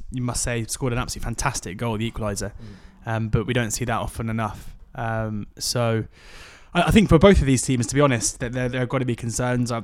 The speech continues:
Speaker 1: I said before the season started that with Gillingham, Steve Evans was, was banging the drum that didn't look, um, what he was saying didn't really seem to match the business they were, they were doing, and, and that seems to have played out here with a, a disappointing start. And for Tranmere, it was always gonna be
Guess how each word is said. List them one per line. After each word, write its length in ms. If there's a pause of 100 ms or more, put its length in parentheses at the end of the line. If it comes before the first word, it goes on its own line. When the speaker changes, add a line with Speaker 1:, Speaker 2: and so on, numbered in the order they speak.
Speaker 1:
I 80
said 260
before 220
the 80
season 240
started 480
that 140
with 100
Gillingham, 460
Steve 240
Evans 300
was, 220
was 140
banging 500
the 80
drum 340
that 180
didn't 280
look, 320 (380)
um, 240
what 160
he 60
was 120
saying 280
didn't 180
really 160
seem 160
to 80
match 260
the 80
business 300
they 160
were, 220 (160)
they 80
were 100
doing, 320
and, 120
and 120
that 140
seems 260
to 60
have 80
played 180
out 180
here 140
with 140
a, 80 (140)
a 60
disappointing 540
start. 360 (760)
And 120
for 80
Tranmere, 320
it 40
was 140
always 160
gonna 160
be 240